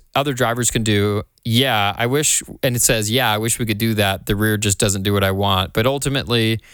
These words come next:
he hasn't been behind the wheel of another car. So obviously, he's good. And there's an element of,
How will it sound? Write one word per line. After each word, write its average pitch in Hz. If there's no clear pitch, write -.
he 120
hasn't 135
been 147
behind 120
the 110
wheel 104
of 101
another 98
car. 92
So 117
obviously, 143
he's 120
good. 127
And 120
there's 120
an 117
element 107
of, 95